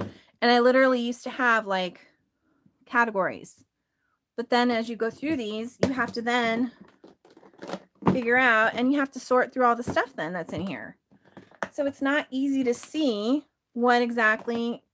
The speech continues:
is in here. Yes, this takes up a little bit more room, maybe, but I can see everything and I can flip through here and go, "Oh, I wanna use those." And I have all the different colors, what, you know, like,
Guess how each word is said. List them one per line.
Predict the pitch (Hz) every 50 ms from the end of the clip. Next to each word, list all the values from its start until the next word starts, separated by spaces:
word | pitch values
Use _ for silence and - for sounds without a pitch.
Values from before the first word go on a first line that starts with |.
| _ - - - -
is | - 240 233 254
in | 285 302 302
here. | 240 202 135 85 80 - - _ - - _ _ - - _ _ _ _ - - - - - 190 - - - - - - - - - - _ _ - - - - _ _ _ - - - - - - - - - - - 202
Yes, | 220 233 220 226 254 -
this | - - 262 -
takes | - - 233 226 -
up | 254 -
a | 233
little | 233 226 226 220
bit | 226 208 -
more | 214 208 202 202
room, | 190 190 185 190 208 247 381 427 _ _ - - - - - - - - _ _ _ _ -
maybe, | - 226 226 226 240 247 302 381 440 466 - _ _ _ _ _ _ _ _ _ _ _ _ _ _ _ _ _ _ _ _
but | - 262 262 240 233 233 - _ _ _ _ _ _ _ _ -
I | 247
can | 269 - 262 254
see | - - 285 285 294
everything | 294 269 254 254 247 - 220 214 220 220 214 -
and | - 226 233
I | 226
can | 226 254 247
flip | - - 269 269 254 -
through | - 254 254 269
here | - 247 220 214 208
and | 202 208
go, | 202 214 208 202 - -
"Oh, | 277 320 339 311 277 208 170 - _ _ _ _ _ _ _ _ _ _ _ - - _ _ _ _ _ _ - -
I | 226 233
wanna | 233 233 233
use | 226 220 208
those." | 208 233 233 214 185 160 151 175 - _ - - - - - - - _ -
And | - 214
I | 208
have | 202 226 208 214
all | 214 202 202
the | 208
different | 202 220 220 - 226 185
colors, | - - 226 208 185 156 151 120 156 -
what, | 190 190 185 196 196 - -
you | 226
know, | 220 202 196 190
like, | 196 190 190 -